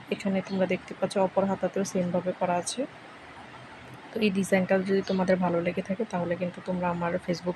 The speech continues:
পেজে ফলো করতে পারো। ওখানে কিন্তু ডিজাইনটা ডিটেলস দেওয়া আছে, ওখান থেকে তোমরা কিন্তু চাইলে নিজেরা মেক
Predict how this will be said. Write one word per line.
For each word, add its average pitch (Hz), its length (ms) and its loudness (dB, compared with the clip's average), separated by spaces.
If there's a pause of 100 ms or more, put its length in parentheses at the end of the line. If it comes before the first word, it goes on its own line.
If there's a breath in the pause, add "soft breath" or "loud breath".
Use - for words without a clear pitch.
(100)
পেজে 175 280 0
ফলো 175 240 4
করতে 185 240 -4
পারো। 190 220 4
ওখানে 175 260 0
কিন্তু 185 340 -2 (200)
ডিজাইনটা 175 400 2
ডিটেলস 175 420 -4
দেওয়া 175 240 6
আছে, 240 260 2 (600 loud breath)
ওখান 190 160 -2
থেকে 190 180 4
তোমরা 180 260 2
কিন্তু 175 180 0
চাইলে 175 340 2
নিজেরা 175 340 2
মেক 170 180 4